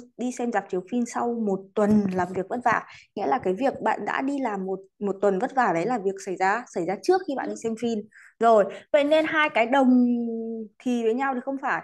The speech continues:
Had worked và had went. Được chưa ạ? Đều là hiện tại. À nhầm, sorry, quá khứ hoàn thành. Đều không phải đúng không ạ?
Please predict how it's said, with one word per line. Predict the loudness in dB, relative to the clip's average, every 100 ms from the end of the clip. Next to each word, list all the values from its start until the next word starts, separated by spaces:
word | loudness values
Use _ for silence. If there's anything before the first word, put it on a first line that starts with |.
| -6
Had | -4 -2
worked | -2 -4 -4 -6 -4
và | -8
had | -8 -6
went. | -2 -2 -2 -8 _ _ _ _
Được | -8
chưa | -2
ạ? | -2 0
Đều | 2
là | 2
hiện | 2 0 2
tại. | 2 2 -2 _ _
À | -4
nhầm, | -2 -2
sorry, | -2 -2 0
quá | 0
khứ | 0 -2
hoàn | -2 -2
thành. | -4 -6 -2
Đều | -4
không | -2 -4
phải | -2 -2
đúng | -2
không | -4
ạ? | -4